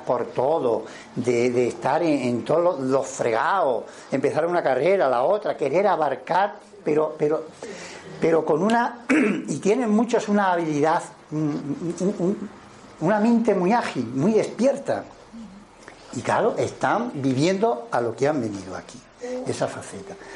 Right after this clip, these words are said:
Pues ahora vete tú preparando la musiquita, que vamos a ir viendo eh,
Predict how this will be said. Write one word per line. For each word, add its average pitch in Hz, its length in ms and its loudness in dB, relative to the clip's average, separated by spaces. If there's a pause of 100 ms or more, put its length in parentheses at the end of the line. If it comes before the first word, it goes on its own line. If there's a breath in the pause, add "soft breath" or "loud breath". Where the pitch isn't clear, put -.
(260 loud breath)
Pues 117 180 0
ahora 165 400 4
vete 165 340 0
tú 175 200 0
preparando 156 500 2
la 151 100 2
musiquita, 147 600 -4 (380 loud breath)
que 135 120 2
vamos 175 300 0
a 175 80 4
ir 175 160 0
viendo 147 500 0 (1600 loud breath)
eh, 127 680 4